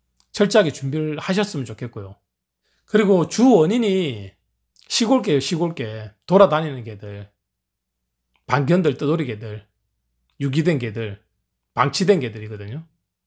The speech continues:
이게 품종견들은 또 동물 등록이 시행되기 때문에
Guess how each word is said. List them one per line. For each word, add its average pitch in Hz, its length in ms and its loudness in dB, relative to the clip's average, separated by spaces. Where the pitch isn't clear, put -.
이게 - 160 -2
품종견들은 165 920 0
또 147 120 -2
동물 165 340 0
등록이 208 320 2
시행되기 147 440 -6
때문에 117 560 -10